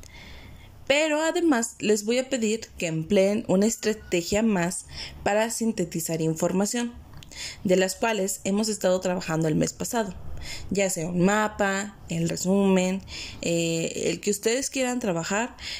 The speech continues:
Hemos trabajado varios mapas, como ustedes lo quieran realizar. Y bueno, esto también responderá a la parte de la información que ustedes eligieron. Por eso era de interés suyo,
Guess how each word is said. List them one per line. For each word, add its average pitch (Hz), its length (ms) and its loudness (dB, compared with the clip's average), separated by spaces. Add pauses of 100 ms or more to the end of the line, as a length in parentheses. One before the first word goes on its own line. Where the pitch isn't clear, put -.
Hemos 233 220 4
trabajado 180 460 0
varios 175 380 -2
mapas, 190 520 -2
como 165 280 0
ustedes 185 320 2
lo 185 80 0
quieran 175 280 -4
realizar. 165 580 -2 (640)
Y 311 260 0
bueno, 185 280 4 (340)
esto 220 240 -2
también 240 380 0 (300)
responderá 208 840 0 (680)
a 220 80 -4
la 196 120 -2
parte 196 240 -2
de 214 160 6
la 214 120 4
información 214 640 -2 (500)
que 226 200 -2
ustedes 190 420 2
eligieron. - 460 -2 (380)
Por 233 180 0
eso 240 380 -2 (420)
era 208 280 2
de 214 100 2
interés 226 580 2 (100)
suyo, - 400 -2